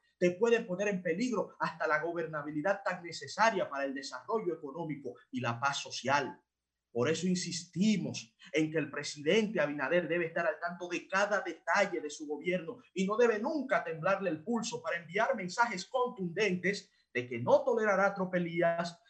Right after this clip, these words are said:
de que no tolerará sinvergüencerías y mucho menos actos de corrupción en su gobierno. La persecución contra la corrupción debe ser preventiva,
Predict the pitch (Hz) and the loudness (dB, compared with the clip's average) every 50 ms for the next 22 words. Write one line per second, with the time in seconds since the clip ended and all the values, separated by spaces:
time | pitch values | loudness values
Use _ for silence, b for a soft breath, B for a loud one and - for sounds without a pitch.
0 | b b - 147 143 - 143 139 151 220 285 277 - 247 214 196 185 180 196 190 | b b -2 -2 -2 -2 -4 -2 2 2 2 4 4 2 2 2 4 4 4 4
1 | 185 - - 302 294 247 226 202 185 185 196 196 185 - 202 180 185 202 190 185 | 2 4 4 4 4 4 2 2 2 2 2 0 0 0 0 0 2 4 4 4
2 | 185 180 B B B B - 226 208 185 202 208 202 - 196 170 156 175 208 226 | 2 0 B B B B -2 0 2 2 2 0 -2 -2 -2 -2 -2 0 0 0
3 | 202 185 160 - - _ _ _ - 185 202 - - 180 160 165 160 - 151 143 | 0 -2 -4 -6 -10 _ _ _ 2 2 2 2 0 -2 -2 -2 -2 -4 -4 -6
4 | 143 - - - 160 180 160 143 127 - - 127 120 113 113 120 143 143 135 127 | -6 -6 0 2 4 4 4 2 -2 -6 -6 -6 -6 -4 0 4 4 4 4 2
5 | 120 120 - - - _ _ _ _ b b b - 123 143 - 175 175 - 190 | -2 -4 -6 -10 -18 _ _ _ _ b b b -2 0 2 2 2 2 2 0
6 | 180 180 180 - - 233 240 247 240 226 214 208 202 208 196 190 180 180 185 180 | 0 0 0 2 2 2 2 2 2 0 0 0 0 2 4 4 4 2 2 0
7 | 180 175 - 214 202 190 175 175 185 180 - 196 202 190 190 - 190 202 202 202 | -2 0 0 0 0 0 0 0 0 0 0 0 0 0 0 0 2 2 2 2
8 | 196 202 202 190 180 180 - 202 214 208 208 190 180 160 131 - | 2 0 -2 -2 -4 -8 -6 -4 -4 -4 -2 2 4 4 4 2